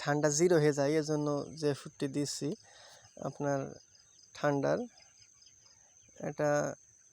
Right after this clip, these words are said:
দেখা, দেখাবো। এটা সেন্টিলো দুইশো সল, সেন্টিলো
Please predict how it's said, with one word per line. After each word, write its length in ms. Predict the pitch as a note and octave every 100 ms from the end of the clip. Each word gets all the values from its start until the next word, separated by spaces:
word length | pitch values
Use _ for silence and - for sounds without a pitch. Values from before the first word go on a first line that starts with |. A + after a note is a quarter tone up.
| _ _ _ _ _ _ _ _ _ - - _ _ - _ _ _ - - - - - - - - - -
দেখা, 200 | D3 C#3 D3 C3
দেখাবো। 320 | D3 D#3 C3+ E3 - - - - - - - - - - _ - _ - - _ - _ - _ _ - -
এটা 120 | F3 -
সেন্টিলো 520 | - F#3+ F3+ E3 C#3+ E3 A#3+ _ - - - - _ - - - - - - - -
দুইশো 260 | E3 D#3 D3 C3+
সল, 160 | C#3 D#3+ A3 - - - - - - _ - _ - _ - - - - - - -
সেন্টিলো 500 | - F3+ E3 D3+ C#3